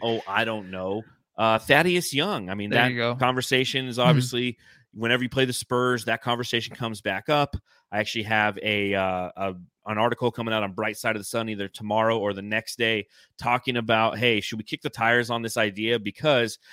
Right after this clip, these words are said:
Speaker 1: as we've seen injuries start to make their, themselves present on the Phoenix Suns,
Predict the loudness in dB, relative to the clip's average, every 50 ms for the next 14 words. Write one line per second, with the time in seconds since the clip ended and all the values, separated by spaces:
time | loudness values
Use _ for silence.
0 | -12 -6 -6 -4 -4 -4 -4 -6 -4 -4 -6 -6 -6 -6 -6 -6 -4 -4 -4 -4
1 | -4 -4 -2 -2 -2 -2 -2 -4 -6 -8 -6 -4 -4 -4 -4 -4 -4 -4 -4 -4
2 | -6 -10 -14 _ _ _ _ -12 -12 -10 -8 -6 -2 -2 0 -2 -2 -6 -10 -18
3 | _ -2 0 0 0 0 -2 -6 -4 -4 -4 -4 -4 -6 -6 -8 -8 -8 -8 -8
4 | -6 -4 -2 -2 -2 -4 -6 -10